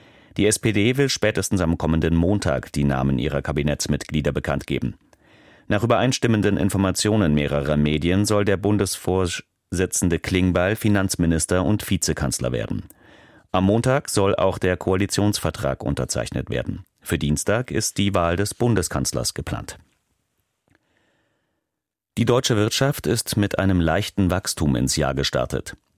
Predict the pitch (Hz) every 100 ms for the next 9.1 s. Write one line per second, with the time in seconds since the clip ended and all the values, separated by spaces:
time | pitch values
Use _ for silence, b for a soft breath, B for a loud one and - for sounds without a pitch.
0 | _ - 73 - - 87 85 92 92 82
1 | - 76 67 - 73 - - 80 76 71
2 | 80 80 76 82 82 82 - 104 98 107
3 | - 98 90 - 76 76 78 - 76 71
4 | - - - 80 76 - 82 78 - 73
5 | 71 - 65 69 - 95 85 73 71 -
6 | - 78 78 - 76 85 80 71 - -
7 | - 71 - 82 76 80 78 78 - 76
8 | - - 87 90 - 82 76 71 71 62